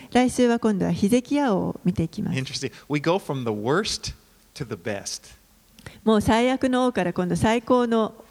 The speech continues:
Speaker 1: 王様に移っていきます。
Speaker 2: And, you know, we, we learn, there's something I think we can learn from,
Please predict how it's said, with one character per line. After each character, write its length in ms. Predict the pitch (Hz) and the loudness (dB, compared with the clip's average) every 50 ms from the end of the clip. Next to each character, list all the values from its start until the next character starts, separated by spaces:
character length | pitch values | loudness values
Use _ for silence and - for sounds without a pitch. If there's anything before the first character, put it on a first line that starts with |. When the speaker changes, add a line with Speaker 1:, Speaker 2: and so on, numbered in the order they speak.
| - - - | -20 -10 -4
Speaker 1:
王 140 | - 196 202 | -2 0 0
様 260 | 196 190 180 180 175 | 0 0 0 0 0
に 160 | 170 170 - - - _ _ _ _ _ - | -2 -2 -6 -8 -14 _ _ _ _ _ -2
移 200 | 196 185 - 175 | -2 0 0 -2
っ 20 | |
て 160 | - - - 175 | -4 -4 -6 -8
い 20 | |
き 120 | - - | -8 -8
ま 120 | - 135 - | -10 -8 -4
す。 80 | 165 | -2
Speaker 2:
And, 160 | 143 143 139 - | -2 -2 -2 -2
you 100 | - 147 | -4 -4
know, 140 | 139 139 139 | -2 -2 -2
we, 160 | 143 165 185 - | -2 -2 -4 -4
we 160 | 139 156 160 | -2 -2 -2
learn, 400 | 151 151 156 165 175 180 180 165 | 0 0 0 0 0 -2 -2 -2
there's 160 | 143 143 135 - | -2 -2 0 -2
something 320 | 226 226 240 233 165 156 - | -4 -6 -6 -10 -12 -12 -10
I 120 | - 143 | -12 -12
think 220 | - - 156 151 - | -10 -12 -14 -14 -14
we 80 | 131 135 | -16 -18
can 200 | 123 - 143 123 | -16 -16 -14 -12
learn 260 | 110 113 127 139 135 | -10 -10 -10 -10 -10
from, 380 | 127 - 131 117 113 104 104 | -12 -12 -12 -12 -12 -12 -14